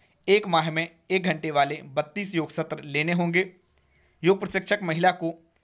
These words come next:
एक माह में एक घंटे वाले बीस योग सत्र लेने होंगे। इन्होंने यहाँ पर साक्षात्कार के बारे में लिखा हुआ है, "साक्षात्कार हेतु इस कार्यालय द्वारा अलग से पत्राचार किया जाएगा।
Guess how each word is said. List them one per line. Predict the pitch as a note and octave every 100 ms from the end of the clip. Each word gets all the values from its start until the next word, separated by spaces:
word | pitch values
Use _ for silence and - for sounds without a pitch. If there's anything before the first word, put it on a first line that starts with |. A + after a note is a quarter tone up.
| _ -
एक | F#3+ G3
माह | F3 D#3
में | D#3+ - _
एक | F3+ F3
घंटे | E3+ D#3 D#3
वाले | C#3+ C#3 D#3 _ _ _
बीस | C#3+ G3 G3
योग | C#3+ D#3 D3+
सत्र | D3 D3+
लेने | C3 C#3+ E3+
होंगे। | E3+ E3+ F3+ F3+ _ _ _ _ _ _ _ _ _ _ _ _ _ _ _ -
इन्होंने | D3+ F3+ F#3
यहाँ | D3 C#3+
पर | E3 E3 -
साक्षात्कार | - C#3+ - F#3 F3+ E3+
के | E3+
बारे | D#3+ D#3 D#3+
में | D3+
लिखा | C#3 F#3
हुआ | F3+ E3
है, | E3 E3+ - _ _ _ _ _
"साक्षात्कार | - - E3 E3 G3+ G3 G3+ F#3+
हेतु | E3 E3 F#3 F#3 _ _ _ -
इस | G3+ G3
कार्यालय | F3 D3+ D#3+ F#3
द्वारा | F3+ D#3+ D#3 D#3+ - _ -
अलग | E3+
से | F3 F#3 F#3+
पत्राचार | F#3 D#3 - D3+ C#3 D3 C#3+
किया | D3+ E3 E3+
जाएगा। | E3 D#3+ E3+ F3